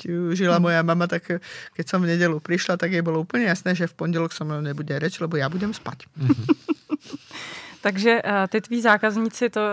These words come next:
Speaker 2: to pro tebe není vlastně cílová skupina, nejsou to úplně zása-, zákazníci, spíš je to nějaká tvoje parta kámošů,
Speaker 1: Mhm.
Speaker 2: komunita. Ono se to možná ukázalo během covidu, kdy jste na Hit Hitu vybrali docela dost peněz obratem,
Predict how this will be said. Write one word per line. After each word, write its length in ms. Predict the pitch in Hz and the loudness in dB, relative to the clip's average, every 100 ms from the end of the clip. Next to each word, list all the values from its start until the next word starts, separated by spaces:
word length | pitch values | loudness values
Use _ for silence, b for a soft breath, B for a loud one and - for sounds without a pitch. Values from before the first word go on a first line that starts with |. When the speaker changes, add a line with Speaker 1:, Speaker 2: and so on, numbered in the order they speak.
| 202 | -4
Speaker 2:
to 100 | - | -8
pro 200 | 196 214 | -8 -8
tebe 520 | 214 208 208 220 220 202 | -4 -2 2 2 2 0
není 420 | 196 190 185 214 | -4 -4 -4 0
vlastně 360 | 214 202 - 202 | 0 0 -2 -6
cílová 420 | - 196 190 190 | -6 -2 2 2
skupina, 480 | - - - 190 180 | 2 -8 -6 -4 -2
nejsou 260 | 180 - | -4 -4
to 100 | 190 | -4
úplně 140 | 180 185 | -2 0
zása-, 380 | 180 165 190 180 | 0 0 -4 -6
zákazníci, 680 | 170 175 165 185 175 175 175 | -4 -2 -2 -2 -4 -6 -10
spíš 320 | - - - | -10 -12 -8
je 60 | 180 | -6
to 120 | 185 | -4
nějaká 360 | 175 170 170 | -4 -2 -2
tvoje 220 | 170 175 170 | -2 -4 -2
parta 340 | 175 170 170 | -4 -4 -4
kámošů, 460 | 170 165 170 214 294 | -2 -2 -2 -2 -2
Speaker 1:
Mhm. 80 | |
Speaker 2:
komunita. 600 | - 180 180 180 - 180 B B B B - | -2 -2 -2 -2 -2 -2 B B B B -6
Ono 160 | 190 | -4
se 80 | 208 | -2
to 60 | 240 | 0
možná 320 | 233 226 247 | 2 6 4
ukázalo 420 | 220 226 214 233 | 6 6 6 4
během 280 | 226 226 247 247 | 0 0 0 0
covidu, 320 | 214 214 220 | 0 0 -2
kdy 180 | 208 214 | -4 -6
jste 180 | - 226 | -2 -2
na 140 | 208 | 0
Hit 180 | 208 202 | -2 -4
Hitu 240 | 214 - | -6 -4
vybrali 400 | 208 202 214 220 | -4 0 0 0
docela 380 | 208 196 226 220 | -2 -4 0 0
dost 180 | 226 - | 0 -4
peněz 320 | 220 214 208 | -4 -4 -6
obratem, 520 | 202 202 208 214 208 | 0 0 0 -2 -4